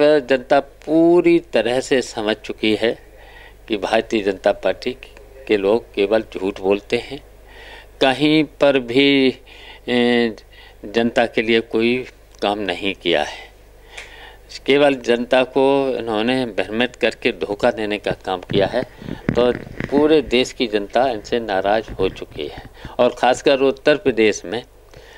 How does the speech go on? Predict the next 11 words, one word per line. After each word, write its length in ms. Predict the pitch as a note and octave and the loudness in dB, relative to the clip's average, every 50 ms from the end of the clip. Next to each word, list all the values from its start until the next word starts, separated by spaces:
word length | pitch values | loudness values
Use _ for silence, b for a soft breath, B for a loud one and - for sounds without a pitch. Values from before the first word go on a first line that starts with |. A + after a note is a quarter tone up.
| B B B B B B B - | B B B B B B B -2
उत्तर 360 | A#2+ A#2+ - - - D3+ D#3 | -2 -2 0 2 4 4 4
प्रदेश 520 | D#3 - D3+ C#3 A#2+ B2 B2 A#2+ - - | 4 2 2 4 4 4 2 2 0 -2
में 260 | A#2 A2+ A2+ A#2 A2 | -2 0 0 0 -2
इन्होंने, 440 | G2+ G2+ G2 G#2 A2+ A2+ A#2 A#2 A2 - B B B B B B B - - - - - - G#2+ | -2 -4 -6 -4 -2 -2 -2 -2 -4 -8 B B B B B B B -20 -20 -20 -20 -12 -4 -2
ए, 140 | G#2+ A2 | -2 -2
देखिए, 380 | A2 G#2+ G#2+ G#2 - - B2 B2 | 0 0 -2 0 2 0 0 2
जो 180 | A2+ B2+ B2 G#2+ | 2 0 0 0
महंगाई, 680 | G#2 G2 F#2 A#2 A#2 A2+ A2 A2 A2+ A#2 A#2+ A#2 A2 - - - - - - - - - - - - - B B B B B B B B B B B B B B B B B - - - | -2 -4 -4 -2 -2 2 2 4 4 4 2 0 -2 -4 -12 -20 -20 -20 -20 -20 -20 -20 -20 -20 -20 -20 B B B B B B B B B B B B B B B B B -20 -16 -2
बेरोजगारी 720 | G#2 A#2 A2+ A2+ B2 B2+ A#2+ A#2 A#2 A#2+ A#2 A2+ B2 B2+ C3 | 0 2 4 4 4 2 2 2 2 4 4 4 4 4 2
और 160 | A#2+ A2 G2 | 2 0 -2
भ्रष्टाचार 680 | E2 - - B2 A#2+ - A2+ A2+ - - - F#2 E2 | -6 -6 -6 -6 -4 -2 -2 -2 0 0 0 0 0